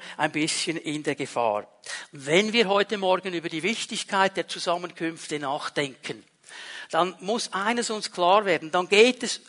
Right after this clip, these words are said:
um unsere geistliche Erbauung. Dann geht es darum, dass wir, so wie Gott uns geschaffen hat, nicht nur ein Leib sind, den wir jetzt alle sehen. Paulus braucht ja dieses Bild immer wieder. Er sagt, es gibt einen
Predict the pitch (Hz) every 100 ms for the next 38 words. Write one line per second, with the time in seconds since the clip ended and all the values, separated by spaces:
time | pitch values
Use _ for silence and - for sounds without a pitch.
0 | _ 214 220 - 208 233 240 208 175 160
1 | 226 - - - - 175 160 160 185 196
2 | 165 110 _ _ - - - 196 190 233
3 | 247 247 - 180 226 240 214 196 - 180
4 | 240 202 202 - - 220 202 202 226 226
5 | 180 202 208 214 - 196 190 220 277 -
6 | 254 247 247 - - - 214 208 208 202
7 | 240 - - 247 214 156 208 202 196 196
8 | 190 - 185 196 214 208 208 170 110 92
9 | _ _ - - - 190 208 240 - 202
10 | 185 202 - 208 196 - - 208 226 214
11 | 202 170 190 240 220 202 190 170 - 208
12 | - 175